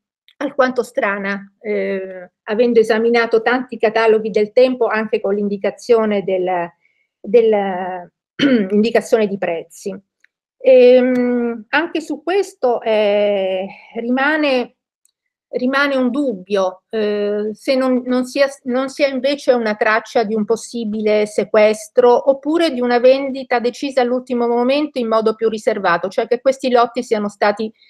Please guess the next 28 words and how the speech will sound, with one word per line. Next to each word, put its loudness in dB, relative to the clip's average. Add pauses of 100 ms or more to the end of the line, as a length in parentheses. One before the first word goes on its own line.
(220)
per 2
esempio, 4
ritirati 2
dal 2
libraio -2
e 2
venduti -2
in -4
altro -6
modo. -6 (320)
Cioè, 2
naturalmente, 2
questo 0
è 4
un -4
caso 0
in -6
cui 2
ci -10
potrebbe 0
aiutare 0
sia -2
il -2
materiale 2
d'archivio, -4
di 0
archivi -4
olandesi, 0